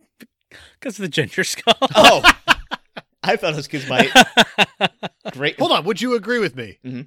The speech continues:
Speaker 3: that the Ginger Skull himself is the Philadelphia of guests?
Speaker 2: Oh, my goodness.
Speaker 1: Now, me and you have differing opinions
Speaker 3: Yeah.
Speaker 1: Of Philadelphia.
Speaker 2: Mm-hmm.
Speaker 3: Se-, uh, second question,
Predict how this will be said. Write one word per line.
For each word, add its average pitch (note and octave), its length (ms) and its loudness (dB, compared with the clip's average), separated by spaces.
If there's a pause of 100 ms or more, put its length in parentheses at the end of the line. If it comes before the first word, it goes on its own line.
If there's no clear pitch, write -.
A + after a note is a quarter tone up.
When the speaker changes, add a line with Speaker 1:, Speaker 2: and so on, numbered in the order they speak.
(360)
Speaker 3:
that D3 200 -8 (320)
the C3+ 80 -14
Ginger D#3 260 -10
Skull C#3 220 -10
himself A#2 500 -10 (180)
is A#2 140 -16
the A#2 100 -16
Philadelphia A#2 680 -6
of F2+ 140 -20
guests? - 540 -16
Speaker 2:
Oh, C#3+ 400 -4 (180)
my B2 240 -10
goodness. G2 640 -10 (440)
Speaker 1:
Now, D3 300 -6
me G3+ 360 -4
and E3+ 80 -8
you F3+ 340 -4 (200)
have B2 320 -10
differing C3 640 -6 (140)
opinions A#2+ 540 -8
Speaker 3:
Yeah. C#3+ 300 -6 (360)
Speaker 1:
Of C#3+ 220 -6
Philadelphia. A2+ 840 -8 (120)
Speaker 2:
Mm-hmm. C#3 280 -10
Speaker 3:
Se-, - 260 -8
uh, E3+ 180 -4
second G3 320 -4
question, - 420 -4